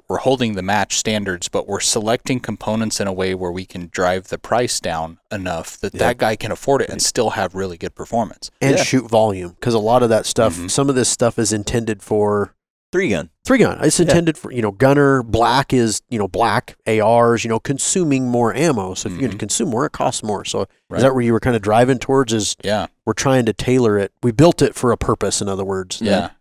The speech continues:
Speaker 1: And there, there is a, there is a cost associated with the most premier level of performance, you know?
Speaker 2: Yeah.
Speaker 1: We're, we're, we're picking components and spending time in engineering, production, and quality control, and there's cost to all that. And so that's where you see some of that happen, like with the,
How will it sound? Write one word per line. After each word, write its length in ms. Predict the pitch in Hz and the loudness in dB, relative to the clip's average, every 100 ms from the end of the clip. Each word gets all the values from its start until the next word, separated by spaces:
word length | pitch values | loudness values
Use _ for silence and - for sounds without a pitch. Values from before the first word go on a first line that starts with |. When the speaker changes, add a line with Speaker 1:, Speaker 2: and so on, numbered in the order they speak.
| _ - | _ -4
Speaker 1:
And 140 | 123 | 0
there, 240 | 117 120 - | 2 0 -2
there 200 | 131 117 - | -2 -2 0
is 240 | 139 147 | 0 2
a, 260 | 120 101 92 | 2 2 0
there 140 | 117 | -4
is 260 | - 113 110 | -2 -4 -4
a 40 | |
cost 440 | 98 - 95 101 - | -4 0 2 0 -4
associated 680 | - 113 120 - 90 87 | -2 0 0 -2 -6 -6
with 280 | 90 95 - | -8 -8 -8
the 60 | 98 | -8
most 420 | 95 101 - - | -4 -4 -4 -8
premier 480 | - 123 113 107 95 | -6 -4 -2 -4 -6
level 320 | 92 90 87 | -6 -6 -6
of 80 | 87 | -10
performance, 680 | - - 117 117 - - - _ | -12 -6 -6 -6 -10 -14 -14 _
you 100 | 107 | -10
know? 160 | 85 82 | -8 -4
Speaker 2:
Yeah. 220 | 85 196 208 _ | -2 -2 -4 _
Speaker 1:
We're, 240 | - 90 87 _ | -6 -6 -6 _
we're, 200 | 196 90 85 - | -6 -6 -6 -6
we're 120 | 98 | -6
picking 380 | - 120 117 107 | -4 -4 -4 -6
components 600 | 104 95 104 104 101 - | -6 -4 -4 -4 -6 -6
and 100 | 90 | -6
spending 480 | - 104 98 92 | -4 -4 -4 -10
time 540 | 90 - 107 107 104 101 | -10 -2 0 0 -4 -6
in 260 | 95 87 82 _ - | -8 -10 -12 _ -10
engineering, 520 | 107 107 101 101 98 | -8 -6 -4 -4 -4
production, 500 | 90 95 95 - 92 | -6 -4 -4 -4 -10
and 80 | 85 | -8
quality 400 | - 98 95 90 | -2 0 0 -6
control, 600 | - 82 - 160 113 87 | -14 -14 -2 0 2 -2
and 100 | 90 | -6
there's 240 | 87 85 - | -8 -8 -10
cost 360 | - 113 98 - | -2 0 2 0
to 40 | |
all 180 | - 120 | -2 -2
that. 180 | - 147 | -2 -8
And 120 | - | -14
so 120 | - 104 | -6 -2
that's 240 | 104 - | -2 -2
where 120 | 113 | -2
you 160 | 110 98 | -2 -4
see 240 | - 123 | -4 -4
some 220 | 107 104 | -4 -6
of 60 | 90 | -6
that 140 | 82 | -6
happen, 340 | 95 123 - 87 | -2 -2 -2 -6
like 180 | 85 - | -6 -6
with 140 | 98 | -4
the, 200 | 95 85 | -2 -2